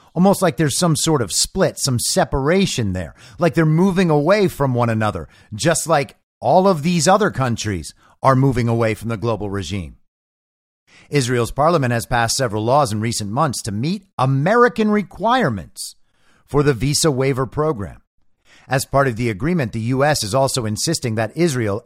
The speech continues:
end its long-held practice of treating Palestinian Americans differently from other U S citizens, including denying them entry at Ben Gurion Airport when they make visits to the occupied West Bank.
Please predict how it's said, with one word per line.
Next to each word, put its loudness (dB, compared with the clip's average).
end 0
its -10
long-held 0
practice -4
of -8
treating -2
Palestinian 0
Americans -2
differently -4
from -4
other 0
U -2
S -2
citizens, -8
including -2
denying 0
them 0
entry -2
at -2
Ben 0
Gurion 0
Airport -2
when -2
they 0
make -2
visits -2
to -6
the -4
occupied -4
West -6
Bank. -6